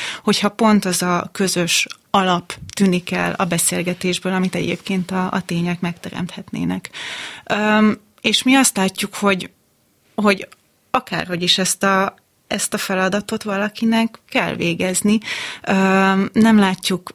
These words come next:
nagyon-nagyon különbözőnek, öm,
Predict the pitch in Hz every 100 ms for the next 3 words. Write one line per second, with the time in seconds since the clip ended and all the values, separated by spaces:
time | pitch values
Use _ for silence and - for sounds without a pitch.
0 | _ 208 202 196 185 185 175 170 175 170
1 | - 190 180 180 180 - 202 196 208 220
2 | 214 - - - 185 180 175 175 175 175
3 | 185